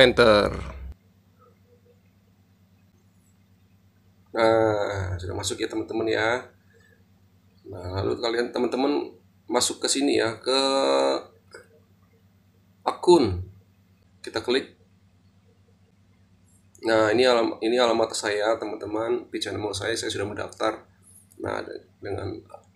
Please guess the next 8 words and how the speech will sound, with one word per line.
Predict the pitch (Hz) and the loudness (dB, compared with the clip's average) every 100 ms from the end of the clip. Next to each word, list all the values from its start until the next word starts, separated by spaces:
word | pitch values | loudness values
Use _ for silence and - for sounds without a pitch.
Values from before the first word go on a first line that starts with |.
| _ | _
akun | 104 - 117 110 | -14 -6 -6 -4
s-, | - - | -8 -8
nama | 110 107 110 | -6 -2 -2
saya | 113 110 117 123 120 | -2 -2 0 0 2
Gerald | 110 110 - - _ _ _ - - - | 0 0 -4 -8 _ _ _ -20 -20 -12
Haspers, | 120 - - 139 - - - - | 0 0 2 2 2 0 0 -4
ya. | - 101 - - _ _ _ _ _ _ - | -10 -12 -16 -20 _ _ _ _ _ _ -4
Oke, | - 117 123 | -2 -2 -2